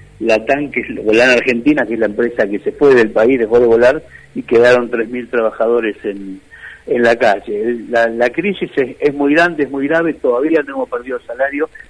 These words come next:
y afortunadamente por los acuerdos que hicimos no hemos perdido empleo. Pero la crisis es muy grave, en estos días se está resolviendo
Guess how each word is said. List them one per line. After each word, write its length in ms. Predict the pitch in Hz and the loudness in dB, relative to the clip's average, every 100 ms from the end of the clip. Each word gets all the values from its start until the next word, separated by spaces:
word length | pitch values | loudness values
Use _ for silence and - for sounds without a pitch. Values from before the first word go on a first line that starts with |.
| - | -6
y 80 | 117 | -4
afortunadamente 880 | - 113 120 127 131 135 131 131 | -2 -2 0 0 0 -2 -2 -4
por 160 | 123 110 | -4 -4
los 160 | 107 110 | -4 -2
acuerdos 360 | 110 131 127 | 0 0 0
que 80 | 117 | -2
hicimos 300 | - 147 123 | -4 -2 0
no 80 | 135 | 2
hemos 200 | 143 131 | 2 0
perdido 340 | 120 123 123 | 0 2 0
empleo. 400 | 120 120 107 95 - - - | 0 -2 -2 -2 -8 -20 -6
Pero 100 | 135 | 0
la 80 | 123 | 2
crisis 320 | 117 160 151 | 2 0 0
es 120 | 151 143 | 0 2
muy 160 | 143 | 4
grave, 240 | 160 175 143 | 4 4 4
en 80 | |
estos 240 | 139 - 139 | 0 -4 -2
días 160 | 165 | 0
se 80 | 127 | -2
está 160 | 117 - | -6 -8
resolviendo 720 | 123 - 117 120 127 131 135 | -8 -4 -2 0 -2 -2 -4